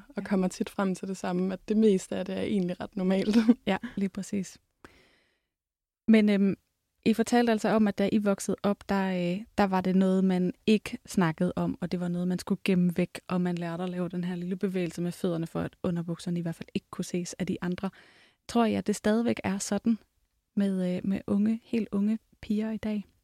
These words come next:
Speaker 1: Det, det ved jeg ikke, men det, jeg kan næsten kun forestille mig det. Jeg ved i hvert fald, at sådan på medier, der er det stadig lidt sådan en ting, øhm, som der skal sådan italesættes. Også det her med, at,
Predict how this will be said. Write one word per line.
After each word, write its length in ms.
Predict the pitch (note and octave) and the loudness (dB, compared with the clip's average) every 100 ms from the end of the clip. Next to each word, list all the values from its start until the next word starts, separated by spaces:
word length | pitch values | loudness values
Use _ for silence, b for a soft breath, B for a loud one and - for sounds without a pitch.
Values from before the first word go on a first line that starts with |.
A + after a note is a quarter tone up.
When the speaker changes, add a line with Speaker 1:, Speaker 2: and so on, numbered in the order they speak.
| _ _ _ _ _ - | _ _ _ _ _ -20
Speaker 1:
Det, 80 | - _ _ _ | -20 _ _ _
det 180 | A3 - - - G3+ | -12 -12 -16 -12 -4
ved 120 | A3 A3 | -2 -2
jeg 200 | G#3 F#3+ | -2 -2
ikke, 200 | G#3 A3 | -2 0
men 280 | G3 F#3+ F#3 | 0 0 0
det, 500 | G3 F#3+ F#3+ F#3 - | 0 2 0 -2 -6
jeg 140 | G3+ | -4
kan 100 | G3 | 0
næsten 480 | G#3 G3+ - G#3 G#3+ | 0 0 -4 -4 -4
kun 380 | - - G#3 G#3+ | -8 -4 -2 0
forestille 420 | A3+ A3+ - B3+ | -2 -4 -2 0
mig 120 | A3+ | 0
det. 140 | A#3 A#3 _ _ _ _ _ _ - | -2 -6 _ _ _ _ _ _ -4
Jeg 120 | G3+ | 0
ved 180 | A3 G#3+ | 4 4
i 40 | |
hvert 260 | G3 G#3 G#3 | 4 2 0
fald, 360 | - G3 G3 - | -2 -2 -2 -2
at 160 | G3+ F#3+ _ _ | -4 -4 _ _
sådan 500 | - - F#3+ F3+ F3+ - | -8 -4 -2 -2 -4 -6
på 120 | G#3 | -2
medier, 520 | F#3+ G#3+ G#3+ G3 G3 G3 | 2 2 0 -2 -4 -4
der 60 | G3+ | -6
er 40 | |
det 120 | G3 G3 | -6 -8
stadig 360 | - G#3 G3+ | -4 -2 0
lidt 140 | G#3+ G#3 | 0 -2
sådan 200 | - G#3+ | -2 -2
en 60 | |
ting, 400 | G#3 B3 A#3 A#3 - _ _ G#3+ | 0 0 -2 -4 -12 _ _ -2
øhm, 560 | G3 F#3 F#3 F#3 F#3+ b b b b - | 0 0 0 0 -4 b b b b -14
som 320 | - G3 F#3 | -2 0 0
der 200 | - F#3+ | 0 -2
skal 200 | - G#3 | 0 -2
sådan 200 | G#3 G3+ | 0 0
italesættes. 840 | G3 G#3 G3 G#3 G#3+ G3+ G3+ - | 0 0 0 0 0 -2 -2 -4
Også 220 | - G#3 - | -6 -6 -2
det 80 | G3 | 0
her 120 | F#3+ | 2
med, 300 | F#3 F3+ F#3+ | 2 2 0
at, 300 | F#3 F3+ - | -2 -4 -12